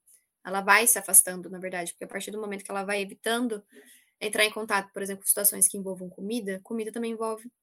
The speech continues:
socialização. Então, ela também vai deixando de socializar. Muitas vezes, além dessa questão da comida, o fato de socializar, as pessoas criticam, as pessoas dizem, é, "Ah, você tá magra", ou "Ah, você engordou". Então, a pessoa, ela vai evitando estar nesses lugares. Então, são pessoas que vão se afastando, que vão ficando sozinhas.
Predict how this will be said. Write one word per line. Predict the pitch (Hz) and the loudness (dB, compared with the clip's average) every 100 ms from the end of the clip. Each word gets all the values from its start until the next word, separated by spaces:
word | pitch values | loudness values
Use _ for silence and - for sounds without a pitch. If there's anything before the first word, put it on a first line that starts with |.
| _ - | _ -6
socialização. | 226 220 226 220 247 208 175 _ _ _ _ | -2 -2 -2 4 4 4 -2 _ _ _ _
Então, | 190 196 196 | -16 -8 -6
ela | 196 196 | -6 -8
também | 196 214 208 214 | -8 -4 -4 -2
vai | 208 | -4
deixando | 214 - 202 | -2 -4 0
de | 196 | 0
socializar. | - 202 214 226 185 175 _ _ _ _ - | 0 -2 -2 -2 -4 -8 _ _ _ _ -6
Muitas | 226 247 226 | -2 4 2
vezes, | 214 233 240 220 | 4 2 2 -2
além | 220 233 | -4 -4
dessa | 233 240 269 | 4 4 4
questão | 254 233 | 0 0
da | 214 | -4
comida, | 208 196 220 247 202 _ _ - | -10 -8 -6 -6 -6 _ _ -16
o | 202 | -8
fato | 220 214 208 | -6 -4 2
de | |
socializar, | 208 220 214 202 196 202 220 | 4 4 4 -2 -2 -2 0
as | - | 2
pessoas | 214 208 - | 2 4 4
criticam, | - 240 - 285 285 240 220 | 2 -2 -4 -4 -6 -8 -2
as | 202 | 0
pessoas | - - 196 196 196 202 | 4 2 2 -6 -8 -8
dizem, | 214 202 208 208 _ _ _ _ _ - | -6 -6 -6 -10 _ _ _ _ _ -4
é, | 226 | -2
"Ah, | 247 | 0
você | - | -2
tá | 202 | -2
magra", | 220 220 214 196 | -4 -4 -4 -4
ou | |
"Ah, | 208 | -6
você | 208 190 190 | 0 2 2
engordou". | 190 214 214 226 _ _ _ _ _ - - | 0 -6 -6 -8 _ _ _ _ _ -20 -16
Então, | 233 208 | -10 -4
a | |
pessoa, | 208 214 | 0 0
ela | 214 | 0
vai | 208 214 | -2 -2
evitando | 214 208 - 226 226 | -2 -4 -2 -2 0
estar | 226 233 | 0 0
nesses | 226 226 220 | -2 0 0
lugares. | 262 240 196 196 | -2 -4 -6 -8
Então, | 208 208 | -8 -6
são | 214 | -4
pessoas | 214 220 226 | 2 4 4
que | 233 | 2
vão | 220 226 | 0 2
se | 233 | 2
afastando, | 254 247 247 220 208 | 6 4 4 -4 -8
que | - | -12
vão | 202 202 | -12 -12
ficando | 208 202 | -8 -6
sozinhas. | 233 226 220 214 - | -2 -2 -2 -4 -8